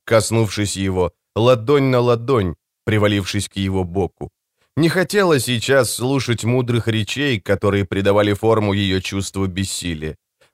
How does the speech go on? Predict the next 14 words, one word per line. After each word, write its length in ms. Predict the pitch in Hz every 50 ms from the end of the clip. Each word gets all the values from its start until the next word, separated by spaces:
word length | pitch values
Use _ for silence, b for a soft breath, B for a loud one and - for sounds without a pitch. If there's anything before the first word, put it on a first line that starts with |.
| _
Нашла 420 | - 135 151 143 117 143 170 180 165
в 60 | 123
темноте 480 | - 147 143 151 143 135 - 139 151 147
его 200 | 139 123 131 123
губы, 600 | 113 120 135 135 120 117 117 101 90 78 73 73
поцеловала, 920 | - 95 98 - - 101 98 95 92 92 92 107 110 107 98 90 82 73 - _
потом 400 | - 110 117 113 - 185 185 175
позволила 580 | - 170 160 147 131 139 156 165 156 160 151 147
поцеловать 600 | 123 139 131 - - 131 131 131 131 135 120 -
ему. 420 | 120 120 120 107 95 90 80 78 - _ _ _ _ _ -
Легко, 680 | 147 180 196 - - - 208 196 156 113 90 71 - _ _ _
чуть 280 | - - 196 165 -
не 180 | 156 160 160 151
смело. 480 | - - 139 123 104 90 80 73 71